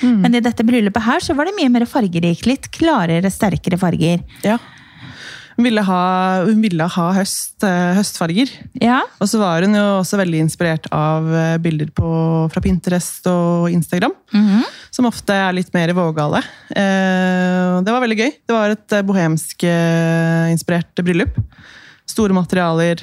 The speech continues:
Speaker 1: litt andre typer blomster.
Speaker 2: Ja.
Speaker 1: Eh, kunne også spille på litt andre farger.
Speaker 2: Ja, ikke sant?
Speaker 1: Så det var, det var kjempegøy. Eh, men sånn i hverdagen så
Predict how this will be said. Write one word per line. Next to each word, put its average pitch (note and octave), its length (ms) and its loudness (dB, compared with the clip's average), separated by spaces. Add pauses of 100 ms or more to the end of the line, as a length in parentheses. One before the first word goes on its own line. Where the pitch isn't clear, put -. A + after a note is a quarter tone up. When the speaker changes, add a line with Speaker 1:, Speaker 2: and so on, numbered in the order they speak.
(200)
Speaker 1:
litt F#3+ 140 -2
andre F3 260 2
typer E3+ 220 -2
blomster. E3 480 0 (380)
Speaker 2:
Ja. A#3 220 4 (680)
Speaker 1:
Eh, F3+ 320 2
kunne G3+ 160 2
også F#3 100 0
spille F3 260 0
på - 100 -4
litt F3+ 80 0
andre E3 200 2
farger. F3 380 -2 (840)
Speaker 2:
Ja, B3 160 4
ikke B3 160 -4
sant? A#3+ 160 2
Speaker 1:
Så G3 60 0
det G#3 120 2
var, F#3+ 300 2
det G3 80 2
var A3+ 80 2
kjempegøy. G#3+ 460 0 (260)
Eh, G3+ 480 2
men G3+ 240 2
sånn G#3+ 140 2
i A3 60 0
hverdagen G3+ 520 0
så A3 180 -2